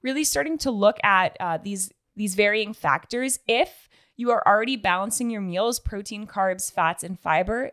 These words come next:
and you are still having what you feel like is maybe dysregulated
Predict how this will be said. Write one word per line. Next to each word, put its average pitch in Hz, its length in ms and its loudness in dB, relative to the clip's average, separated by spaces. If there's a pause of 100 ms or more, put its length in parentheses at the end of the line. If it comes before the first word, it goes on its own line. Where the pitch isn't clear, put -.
and 240 460 -2 (380)
you 240 140 -2
are 233 80 2
still 226 340 -2
having 208 480 0
what 180 160 0
you 233 220 -4
feel 220 260 -4
like 185 240 2
is 185 240 -6
maybe 185 360 -8
dysregulated 185 1000 -4